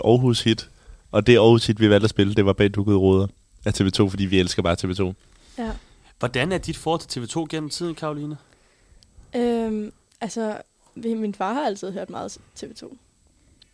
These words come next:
Speaker 2: Jeg skulle til at sige C O to. <laughs>
Speaker 3: Hvad er din yndlingssang?
Speaker 1: Puha, det kan vi ikke lide. Vi
Speaker 2: Nej.
Speaker 1: kan bedre lide T V to end C O to.
Speaker 2: Krise. Min yndlingssang med T V to, jamen, jeg har bare, ja. Jeg har jo mest bare hørt det pænt. Jeg tror, at det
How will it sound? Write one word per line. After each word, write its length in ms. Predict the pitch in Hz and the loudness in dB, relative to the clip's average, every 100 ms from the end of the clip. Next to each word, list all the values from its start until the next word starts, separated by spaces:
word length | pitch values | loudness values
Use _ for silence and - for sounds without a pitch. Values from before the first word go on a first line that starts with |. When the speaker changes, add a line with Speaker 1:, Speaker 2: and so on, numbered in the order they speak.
| _ _ 226 | _ _ -14
Speaker 2:
Jeg 80 | |
skulle 120 | - 226 | -8 2
til 100 | 233 | 2
at 60 | |
sige 140 | - 277 | 4 0
C 200 | 262 220 | 2 2
O 100 | 233 | 4
to. 280 | - 277 349 | 4 4 4
<laughs> 800 | - - 440 - - - _ - | 0 4 4 4 -2 -4 _ 0
Speaker 3:
Hvad 120 | 151 | 0
er 40 | |
din 200 | 165 185 | 0 -2
yndlingssang? 600 | 143 156 170 - 160 131 - | -2 -2 -4 -2 -4 -6 4
Speaker 1:
Puha, 240 | 139 123 98 | 8 10 8
det 140 | 127 | 4
kan 80 | 113 | 2
vi 60 | |
ikke 140 | 90 87 | 2 0
lide. 100 | 76 | -2
Vi 60 | |
Speaker 2:
Nej. 140 | - - | 4 6
Speaker 1:
kan 100 | 107 | 8
bedre 140 | 135 | 8
lide 200 | 131 123 | 8 4
T 40 | 104 | 0
V 40 | |
to 140 | - | 0
end 80 | 98 | 0
C 80 | 95 | 0
O 100 | 92 | -2
to. 200 | - 78 - | -2 -8 -8
Speaker 2:
Krise. 320 | - - 214 - _ - | -12 -12 -12 -14 _ -6
Min 180 | 240 - | -4 -2
yndlingssang 520 | 277 330 339 240 208 | -2 -4 -4 -4 -4
med 80 | 226 | -6
T 80 | 240 | -10
V 100 | 226 | -10
to, 60 | - | -6
jamen, 240 | 214 196 | -6 -2
jeg 100 | 247 | -2
har 100 | 262 | -2
bare, 180 | 208 - - | -4 -6 -4
ja. 240 | 214 196 - - - - - - _ _ _ _ _ _ _ _ - 208 | -4 -4 -6 -18 -20 -20 -20 -20 _ _ _ _ _ _ _ _ -10 -6
Jeg 100 | 190 | -6
har 120 | 196 | -6
jo 40 | |
mest 180 | 208 196 | -6 -6
bare 120 | 202 | -10
hørt 240 | 185 220 214 | -10 -10 -12
det 80 | 202 | -12
pænt. 240 | 208 214 208 - | -12 -8 -10 -10
Jeg 120 | 240 | -10
tror, 220 | 240 262 240 | -8 -4 -4
at 260 | 214 214 | -4 -4
det 120 | 220 | -4